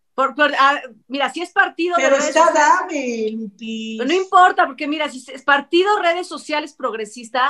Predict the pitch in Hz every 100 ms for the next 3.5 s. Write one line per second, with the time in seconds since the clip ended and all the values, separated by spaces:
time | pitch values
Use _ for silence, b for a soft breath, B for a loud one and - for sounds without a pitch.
0 | - 240 247 277 285 277 247 233 247 277
1 | 262 202 - _ _ - 214 226 226 262
2 | 269 254 285 269 269 269 262 254 254 233
3 | - 269 202 123